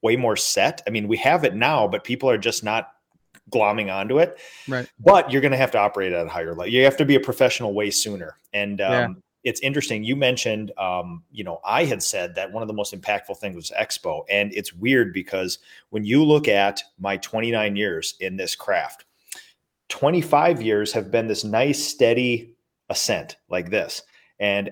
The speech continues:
Speaker 1: after, you can actually put a pin in the map when I went to my first Expo, hockey stick, just like this.
Speaker 2: Hmm.
Speaker 1: And I would never stand in front of you and everybody else who watches this show and says, "If you pay your six hundred bucks and go to Expo, your whole life is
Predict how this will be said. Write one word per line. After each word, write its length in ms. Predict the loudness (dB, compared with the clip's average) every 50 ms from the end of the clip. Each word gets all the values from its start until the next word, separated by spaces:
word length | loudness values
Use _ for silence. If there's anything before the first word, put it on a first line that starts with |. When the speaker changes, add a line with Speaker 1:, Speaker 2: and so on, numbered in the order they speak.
| 4
Speaker 1:
after, 360 | 4 4 4 2 -2 -2 -2 -2
you 160 | -2 -2 2
can 160 | 2 2 2
actually 340 | 2 0 0 0 0 -2 -2
put 240 | -2 -2 0 0 0
a 40 | 0
pin 360 | -2 -4 -2 -2 -2 -2 -2
in 180 | -2 -4 -2 -2
the 80 | -2
map 360 | 0 0 0 0 0 -2 -4
when 120 | -4 -4 -2
I 60 | -2
went 220 | -2 -2 -2 -2 -4
to 80 | -2
my 100 | -2 -2
first 300 | 0 0 0 0 0 0
Expo, 560 | -2 -2 -2 -2 0 2 2 2 2 -2 -8 -8 _
hockey 220 | -4 -4 -2 -4 -8
stick, 360 | -8 -8 -8 -8 -8 _ _ _ _ _ _ _ _
just 220 | -4 -4 -2 0 -2
like 200 | -2 -2 -2 -4
this. 280 | -6 -4 -6 -8 -10 _ _ _ _ _
Speaker 2:
Hmm. 180 | -4 -2 2 4
Speaker 1:
And 340 | 4 4 4 4 2 -2 -6 -12 _ _ _ _ _ _ _ 2
I 140 | 4 6 6
would 160 | 6 6 4
never 240 | 4 2 2 2 0
stand 320 | 0 0 0 0 0 0
in 60 | -4
front 200 | -2 -2 -2 0 0
of 40 | -2
you 280 | -2 0 0 0 0 -2
and 120 | -2 -2
everybody 360 | 0 -2 0 0 0 0 2
else 180 | 0 0 0 -4
who 80 | -2
watches 360 | 0 2 2 2 0 -2 -4 -4
this 140 | -4 -2
show 320 | 0 2 2 2 2 0 -2
and 100 | -4 -2
says, 340 | 2 2 2 2 2 0 -6 -12 -18 -20 -20 -20 -6 -4
"If 140 | -4 -2 0
you 160 | 0 -2 -2 -2
pay 260 | 0 0 0 2 2
your 140 | 2 2 2
six 260 | 2 0 -2 0 0
hundred 260 | 0 0 0 2 2
bucks 220 | 2 2 2 0
and 80 | -2 0
go 100 | 0 0
to 80 | 0 2
Expo, 440 | 2 2 2 0 -2 0 2 2 2
your 120 | 2 -2
whole 260 | 0 0 0 0 4
life 260 | 4 4 4 4 2 0
is 80 | 0